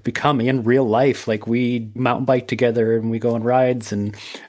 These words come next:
visit and hang out and chat all the time, of, like, a little support group. So it's kinda like, find your group and people you can still fall onto, that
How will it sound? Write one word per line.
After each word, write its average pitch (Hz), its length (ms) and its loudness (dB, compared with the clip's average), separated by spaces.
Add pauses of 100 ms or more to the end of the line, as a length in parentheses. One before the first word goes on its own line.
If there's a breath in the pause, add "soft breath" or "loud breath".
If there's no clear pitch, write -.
visit 123 420 2
and 110 180 0
hang 123 300 2
out 120 240 2
and 110 160 0
chat 127 320 0
all 110 120 0
the 113 100 0
time, 131 360 -2
of, 104 160 -6
like, 110 180 -2
a 107 60 -2
little 113 220 0
support 120 520 0
group. - 360 -6 (460 loud breath)
So 139 340 4
it's 123 100 -2
kinda 156 220 0
like, 139 180 0
find 160 380 2
your 123 100 2
group 117 400 -2
and 107 220 2
people 139 260 -2
you 123 140 0
can 117 120 0
still 117 240 0
fall 117 460 2
onto, 135 480 0
that 110 260 0